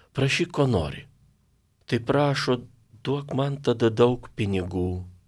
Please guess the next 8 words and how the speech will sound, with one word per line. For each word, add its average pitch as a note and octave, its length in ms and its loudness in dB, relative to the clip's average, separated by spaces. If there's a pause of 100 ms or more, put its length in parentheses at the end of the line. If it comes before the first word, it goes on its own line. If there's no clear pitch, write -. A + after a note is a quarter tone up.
(200)
duok B2 220 2
man", A#2+ 340 6
kaip A2 240 -4 (300)
kartais G#2 420 0
vaizdžiai G2+ 400 2
pasakyta, G#2 520 -2
"pusę F#3+ 520 0
karalystės." A#2 1000 -2